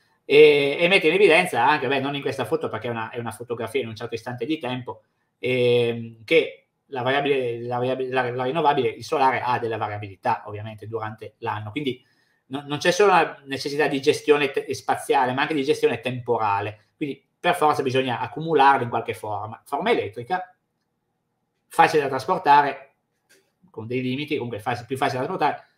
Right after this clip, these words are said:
più difficile da stoccare, forma chimica, forse in certi casi più difficile da trasportare, ma più facile da stoccare. Mm? Quindi c'è, c'è bisogno di un qualcosa che a-, aiuti le rinnovabili a essere usate bene. Questi qualcosa che sono i vettori.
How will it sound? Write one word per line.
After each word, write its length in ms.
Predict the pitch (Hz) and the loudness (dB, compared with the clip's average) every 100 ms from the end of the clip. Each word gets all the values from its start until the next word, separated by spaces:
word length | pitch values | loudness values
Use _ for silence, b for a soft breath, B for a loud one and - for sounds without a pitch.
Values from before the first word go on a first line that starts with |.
| b | b
più 120 | - 190 | -2 0
difficile 360 | 160 160 160 | 2 2 2
da 40 | 156 | 2
stoccare, 640 | - 220 117 117 139 - | 0 0 2 2 0 -6
forma 320 | - 170 202 | -2 2 2
chimica, 600 | - 147 147 143 151 - _ _ | 0 -4 -6 -4 -4 -6 _ _
forse 320 | - 208 180 | 4 6 6
in 80 | 147 | 0
certi 240 | 151 156 | -2 -2
casi 260 | 165 165 127 | 2 2 2
più 120 | 135 | -2
difficile 340 | 160 151 156 147 | -4 -4 -2 -2
da 60 | |
trasportare, 560 | 131 - 214 - 143 123 | -2 -2 -2 2 2 2
ma 120 | 127 | 0
più 140 | 185 | 0
facile 300 | 175 123 123 | -2 -2 -2
da 80 | 107 | -4
stoccare. 640 | 101 107 - 107 101 104 104 _ _ 120 | -6 -14 -12 -10 -10 -12 -14 _ _ -18
Mm? 40 | 123 - | -18 -6
Quindi 240 | 170 160 | -4 -4
c'è, 80 | 175 | -4
c'è 100 | 190 | -4
bisogno 220 | 175 196 | 2 2
di 40 | 156 | 2
un 120 | 139 | -4
qualcosa 840 | 143 165 - 143 135 135 147 - _ _ _ _ _ | -2 -2 0 0 0 0 -4 -6 _ _ _ _ _
che 280 | 147 127 - | 0 0 -4
a-, 200 | 82 - | -16 -12
aiuti 360 | - 143 196 156 | -4 4 4 6
le 80 | 147 | 4
rinnovabili 800 | 151 196 135 117 135 151 - - _ _ | 2 2 2 2 0 -2 -4 -8 _ _
a 120 | 139 | -6
essere 220 | 135 165 | -2 0
usate 400 | 156 131 127 - | 0 0 -4 -10
bene. 320 | - 123 113 180 | -6 -6 -4 -4
Questi 220 | 196 202 | -4 -4
qualcosa 340 | 202 202 131 | -4 -2 -4
che 80 | 120 | -6
sono 160 | 107 120 | -10 -8
i 40 | |
vettori. 560 | 107 - 107 98 98 | -8 -10 -12 -12 -14